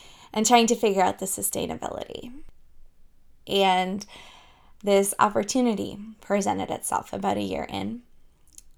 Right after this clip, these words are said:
and I still believe it was really an opportunity that I was meant to take. I hadn't been searching, but I was, received a call one morning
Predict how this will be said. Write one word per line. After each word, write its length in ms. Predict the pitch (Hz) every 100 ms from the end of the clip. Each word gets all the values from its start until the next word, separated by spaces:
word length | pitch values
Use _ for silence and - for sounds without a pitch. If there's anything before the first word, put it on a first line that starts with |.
| _ -
and 100 | 220
I 140 | 220
still 240 | 226 392
believe 400 | 403 247 254 226
it 140 | 196 190
was 360 | 190 185 185
really 580 | 185 208 220 220 196 185 - - - - _
an 120 | - 202
opportunity 840 | 185 196 196 196 170 - - 202 240 -
that 160 | 214
I 100 | 104
was 220 | - 95 -
meant 220 | 101 -
to 100 | -
take. 360 | - 76 - - - _ - - _ - -
I 120 | 208
hadn't 340 | 208 226 240 247
been 160 | 240
searching, 680 | 208 - - - - 214 202 - _ _ _ - - - - - -
but 160 | - -
I 140 | -
was, 400 | 190 208 208 - - - - _ _ _ - -
received 320 | 196 226 214
a 60 |
call 520 | 202 - 190 - 214 - _ - - - -
one 180 | 208 196
morning 540 | 185 185 190 208 214